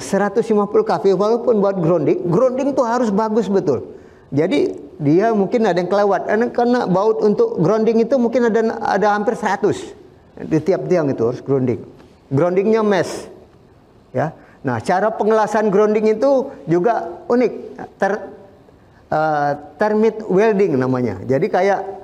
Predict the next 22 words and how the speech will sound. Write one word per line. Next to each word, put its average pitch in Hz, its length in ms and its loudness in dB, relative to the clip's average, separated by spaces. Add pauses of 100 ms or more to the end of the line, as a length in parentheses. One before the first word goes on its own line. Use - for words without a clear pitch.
(340)
dimasukkan 185 720 2
ke 190 180 2 (300)
cetakan, 180 1040 0 (400)
digabung 151 480 0
khusus, 220 480 0
nanti 165 240 0
dimasukkan 190 480 0
mesu, 180 320 2
dibakar. 170 720 0
Jadi 139 240 2
dia 185 160 0
nyambung 175 480 2
gitu. 110 160 -6 (880)
Term-, 147 320 -2
termit 151 320 -2
welding, 135 640 0
thermal 123 320 0
welding. 113 320 -2 (840)
Jadi 120 160 2
bukan 151 400 0
ngelas 147 240 0
pakai 151 320 0